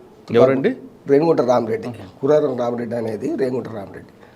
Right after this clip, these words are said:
Speaker 2: ఆ గుట్టలో ఉండేవాడు, అతను చాలా సాక్రిఫైస్ చేశాడు. ఇవన్నీ చిన్నప్పటి నుంచి వింటున్న కథలు.
Speaker 1: అంటే వాళ్ళ వీరగాథలు మీలో ఒక కథలా
Speaker 2: వీరగాథలు.
Speaker 1: ఉంది. హ్మ్.
Speaker 2: ఆ, అట్లా ఉండంగా ఏదో ఒక ప్రజల కోసం ఓ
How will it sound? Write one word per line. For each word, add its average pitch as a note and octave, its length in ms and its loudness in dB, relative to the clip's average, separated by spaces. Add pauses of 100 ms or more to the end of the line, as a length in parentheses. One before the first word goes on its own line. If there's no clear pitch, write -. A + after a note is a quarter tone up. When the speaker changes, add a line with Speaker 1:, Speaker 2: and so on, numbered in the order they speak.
(380)
Speaker 2:
ఆ D3+ 160 4
గుట్టలో C#3+ 540 2
ఉండేవాడు, C3+ 640 0
అతను C3+ 640 0 (840)
చాలా C3+ 160 2
సాక్రిఫైస్ B2 500 -4
చేశాడు. A2+ 380 -10 (340)
ఇవన్నీ D#3+ 200 4
చిన్నప్పటి G#3 480 2
నుంచి G3+ 140 0
వింటున్న F3 300 0
కథలు. C3+ 360 0 (800)
Speaker 1:
అంటే B2 140 -2
వాళ్ళ B2 200 4
వీరగాథలు C#3 540 2
మీలో A#2+ 260 -2
ఒక G#2 80 -6
కథలా D3+ 200 4
Speaker 2:
వీరగాథలు. B2 320 2
Speaker 1:
ఉంది. - 120 -18 (180)
హ్మ్. A#2+ 220 -10 (500)
Speaker 2:
ఆ, - 120 -2
అట్లా F3+ 760 4 (640)
ఉండంగా F#3 360 2
ఏదో F#3+ 640 4
ఒక D3 180 2
ప్రజల D3 460 6
కోసం E3+ 640 2 (800)
ఓ - 60 0